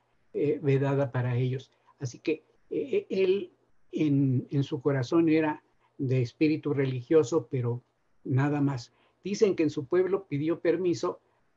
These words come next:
para ser sacristán de la ermita del Rosario, y allí se la pasaba arreglando la, la iglesita, barriéndola, am, en fin, y rece, y rece, y rece. Pero de pronto, bueno, pues en una villa de estas, ¿qué, qué le puede esperar?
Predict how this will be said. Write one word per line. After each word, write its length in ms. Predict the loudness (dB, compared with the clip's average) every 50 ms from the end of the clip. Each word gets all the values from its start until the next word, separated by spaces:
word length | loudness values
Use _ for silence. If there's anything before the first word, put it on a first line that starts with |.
| _
para 320 | -4 -2 -2 0 0 -2 -2
ser 280 | 2 2 2 2 2
sacristán 840 | 0 -6 -6 -6 -4 -4 -4 -6 -6 -4 -2 -2 -2 -2 -4 -6 -10 _ _ _ _ _
de 140 | 0 0 2
la 140 | 2 2 0
ermita 560 | 0 0 0 2 2 2 2 0 0 -2 0
del 200 | 2 0 0 0
Rosario, 600 | -2 -4 -2 -2 0 -2 -2 0 -2 -4 -4 -6 _ _ _ _ _ _ _ 2
y 60 | 4
allí 180 | 4 4 2 0
se 140 | -2 0
la 180 | 0 0 0 -2
pasaba 380 | -4 -6 -2 -2 -2 0 0 0
arreglando 460 | -2 0 0 2 2 2 2 2 0
la, 240 | 0 -2 -2 -4 -6 -8 -6
la 120 | -4 -2
iglesita, 880 | -2 -2 -2 -4 -4 -4 -6 -10 -10 -6 -4 -4 -2 -2 -4 -6 -8 -12 _ _ _ _ _ _
barriéndola, 1160 | -4 -2 -2 0 -2 -2 -2 -2 0 0 0 0 0 -2 -2 -2 -2 -2 -2 -2 -2 -2 -4 -4 -4 -4
am, 260 | -4 -4 -4 -4 -6 -4
en 220 | -4 -4 -4 -2
fin, 320 | 0 0 0 0 0 -2 -6 _ _ _ _
y 120 | -4 -2 2
rece, 420 | 4 4 4 4 4 0 0 -2
y 220 | 0 0 -2 -2
rece, 380 | -2 -2 -2 -4 -4 -4 -6 -10
y 80 | -10 -8
rece. 360 | -8 -8 -8 -8 -10 -14 -20 _ _ _ _ _ _
Pero 220 | 4 6 6 6
de 140 | 6 4 4
pronto, 340 | 6 6 6 6 6 4 4
bueno, 240 | 4 4 2 0 -2
pues 140 | -2 -2
en 100 | 0 0
una 180 | 0 0 0 0
villa 280 | 0 0 -2 -2 -2 0
de 100 | 0 -2
estas, 340 | -2 -4 -4 -6 -6 -6 -4
¿qué, 320 | -2 -2 0 0 -2 -4 -8
qué 140 | -6 -4 -2
le 100 | -2 -2
puede 260 | -2 0 0 0 0
esperar? 420 | 0 -4 -6 -4 -4 -2 -2 -4